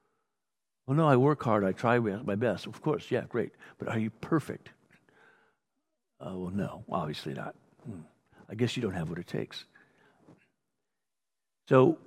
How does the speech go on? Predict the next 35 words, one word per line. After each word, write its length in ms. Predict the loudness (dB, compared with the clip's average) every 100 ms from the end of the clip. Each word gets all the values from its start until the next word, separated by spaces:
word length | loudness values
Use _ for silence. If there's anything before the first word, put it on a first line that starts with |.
| -14 4
God 520 | 6 6 2 -6 4
gives 280 | 4 4 0
us 280 | -6 -4
what 100 | -2
we 160 | 2 2
need 340 | 2 0 -2 -10 _ _ _ _ -20 _
to 140 | -10 -6
do 240 | 2 4
the 80 | 4
things 460 | 2 -6 -6 -10 -4
he 180 | 0
has 160 | 0 -2
equipped 400 | -2 -2 -2 -8
us 160 | -8 -8
and 120 | -6
called 280 | -4 -4 -4
us 100 | -8
to 100 | -6
do. 280 | -4 -6 -8 _ -20 -20 -20 -20 -20 _ _ -2
Not 240 | 0 2
that 80 | 2
we'll 120 | 2
be 120 | 2
perfect, 480 | -2 -2 -2 -2 -6
but 120 | -4
we'll, 240 | -2 -2 -2
we'll 340 | 0 0 -2
be 140 | -2 -2
alive 380 | 0 0 0
in 80 | -2
him 320 | -4 -6 -10 _ _ -20 -20 -8
and 100 | 0
have 260 | 0 -2
his 200 | -2 -4
power, 540 | -2 -2 -2 -2 -8